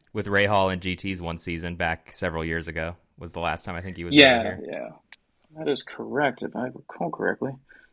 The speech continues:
Speaker 2: um, which I often don't, as evidenced by the Ferrari slip-up. Um, but he had not run, to my knowledge, D P Is at any point.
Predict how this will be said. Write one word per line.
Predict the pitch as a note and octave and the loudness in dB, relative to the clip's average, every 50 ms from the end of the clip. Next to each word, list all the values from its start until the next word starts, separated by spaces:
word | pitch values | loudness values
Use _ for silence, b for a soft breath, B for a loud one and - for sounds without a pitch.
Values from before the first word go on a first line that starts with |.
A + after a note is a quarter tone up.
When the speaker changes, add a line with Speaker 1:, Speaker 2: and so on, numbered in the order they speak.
| b _ - | b _ -2
Speaker 2:
um, | - A2+ A2+ A2+ A2+ A2 G#2+ A2+ A#2+ | 0 0 2 2 0 0 -2 -4 -6
which | C3 - - | -8 -4 -2
I | A2 B2+ | 0 0
often | B2+ B2 - B2+ B2+ | 0 0 -2 -4 -2
don't, | A#2 C3 B2+ A#2+ A2+ - - - _ _ _ _ _ _ _ _ _ _ _ _ _ _ _ _ _ _ _ _ _ _ - | 0 2 2 2 2 0 -4 -14 _ _ _ _ _ _ _ _ _ _ _ _ _ _ _ _ _ _ _ _ _ _ -14
as | - A2+ A#2 | -8 -4 -2
evidenced | A#2 A2+ A#2 A#2+ A#2 - - | -2 0 0 -2 -2 -2 -4
by | B2 B2 A#2+ | -6 -6 -4
the | A#2+ A#2+ A#2+ A#2 A#2+ - _ - | -2 -2 -2 -2 -4 -12 _ -6
Ferrari | - E3+ C#3+ A#2 G#2+ | -2 0 2 2 0
slip-up. | - - G#2+ - A#2+ B2 - B B B B B B - | -2 -6 -4 -4 -4 -4 -4 B B B B B B 4
Um, | - C3+ C3 C3 B2+ B2 A#2+ A#2 A2+ A2+ - - - - A2+ | 6 8 10 10 10 8 8 6 2 -4 -10 -14 -16 -12 -6
but | C#3+ C#3 C#3+ C#3+ | 0 2 2 4
he | D#3+ F3 F#3 F3+ | 4 2 2 2
had | D#3+ E3+ F3+ D3+ C3+ | -2 -4 -6 -8 -8
not | C3 C3 C#3 E3+ A3 A#3+ - D#3 | -6 -2 -2 0 0 0 -2 -2
run, | B2+ C3+ C#3+ D#3+ F3+ E3+ | 0 0 0 0 0 -2
to | - D3+ | -6 -6
my | D3 C3+ C3 | -4 -4 -2
knowledge, | B2+ B2+ C3 C3+ C3 B2 A#2+ - - - - - - _ _ _ _ _ | -2 0 0 0 0 0 -2 -2 -4 -8 -10 -12 -14 _ _ _ _ _
D | - D3 C3+ C3 | -6 -6 -6 -6
P | - C3 B2+ | -4 -2 0
Is | B2+ B2+ B2+ B2 A#2 | 0 2 0 0 -2
at | A#2+ A#2 | -4 -6
any | A#2 A2+ A2 G#2 | -6 -6 -8 -12
point. | - - - A#2 G#2+ G#2 G#2 G2 - | -12 -12 -10 -8 -6 -6 -6 -8 -8